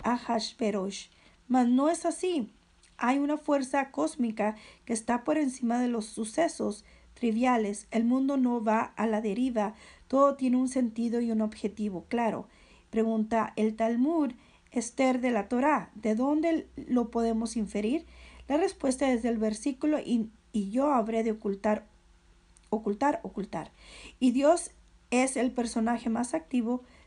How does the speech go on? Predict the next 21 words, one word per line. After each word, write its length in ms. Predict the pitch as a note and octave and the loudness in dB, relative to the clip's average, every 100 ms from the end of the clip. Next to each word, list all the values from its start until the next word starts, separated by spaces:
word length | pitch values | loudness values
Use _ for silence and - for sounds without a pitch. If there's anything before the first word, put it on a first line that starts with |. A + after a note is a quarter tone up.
| _ | _
de 120 | A#3+ | 0
este 240 | A3 - C#4 | 0 0 0
libro, 300 | C4 G#3+ A3 | 0 0 0
mas 220 | G3+ F#3+ | 0 -4
su 180 | - A#3+ | -4 0
nombre 460 | A#3 D#4+ D#4 G#3+ | 0 0 0 0
no 160 | G#3+ G#3 | 0 0
se 160 | F#3+ B3+ | -2 -2
menciona 640 | D4 C#4+ - G#3 G#3 - - | 0 -2 -4 -4 -4 -8 -4
en 220 | B3+ C#4 | -2 -2
él. 220 | G#4 C#4+ - _ _ _ _ - _ - - - - - | -4 -8 -10 _ _ _ _ -20 _ -20 -20 -20 -6 2
No 160 | C#4 | 4
es 180 | D#4+ G4+ | 4 2
en 220 | F#4+ D4 B3 | 0 2 2
vano 320 | C#4+ C4+ A3+ | 2 2 0
que 120 | G#3+ | -4
cuando 360 | - A3 G#3 F#3+ | -2 0 0 -2
se 120 | - | -6
escribe 520 | F#3+ - D#4 C#4 G3 | -8 -2 -2 0 0
Megillar 580 | G3+ A#3 A#3+ D4+ B3 B3+ | 0 -2 0 0 0 -2
Esther 560 | C4+ - - F#3+ F3 | -4 -8 -6 -6 -6